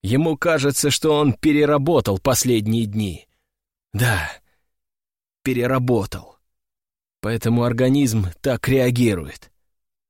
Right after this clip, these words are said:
Стоп. Как он может быть уверен, что это точно не сон? Ему резко стало страшно.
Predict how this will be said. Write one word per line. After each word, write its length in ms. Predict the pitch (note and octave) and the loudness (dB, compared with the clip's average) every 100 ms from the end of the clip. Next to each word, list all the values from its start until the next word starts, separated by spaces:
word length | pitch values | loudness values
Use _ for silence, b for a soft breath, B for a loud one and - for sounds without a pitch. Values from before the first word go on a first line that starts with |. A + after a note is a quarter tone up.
| _ _ _ _ _ _ _ | _ _ _ _ _ _ _
Стоп. 400 | - - G2+ - - - _ _ _ _ _ _ | -6 -2 -2 -4 -10 -14 _ _ _ _ _ _
Как 300 | - - C3+ | -6 -6 -2
он 120 | C#3 | 0
может 340 | C#3 C#3 B2+ B2+ | 2 2 0 -2
быть 220 | C3 - | -2 0
уверен, 520 | C3 C3 C#3 C3 G#2 F2 _ | 0 2 2 0 -2 -6 _
что 220 | - - | -14 -4
это 240 | C#3 B2+ C3+ | -2 -2 -4
точно 440 | - E3 - D#3 | -2 -2 0 2
не 180 | D3 D#3 | 4 4
сон? 400 | - C3+ G2 F2 - _ _ _ _ _ _ _ _ _ _ | 4 2 0 -6 -16 _ _ _ _ _ _ _ _ _ _
Ему 340 | G2+ G2 A2 | -2 0 2
резко 460 | G2+ A#2 A#2+ - B2 | 0 0 -2 -2 0
стало 380 | - - A#2 A#2+ | 0 0 0 0
страшно. 720 | - C3+ B2+ G#2+ - - - | 0 2 2 0 -2 -6 -12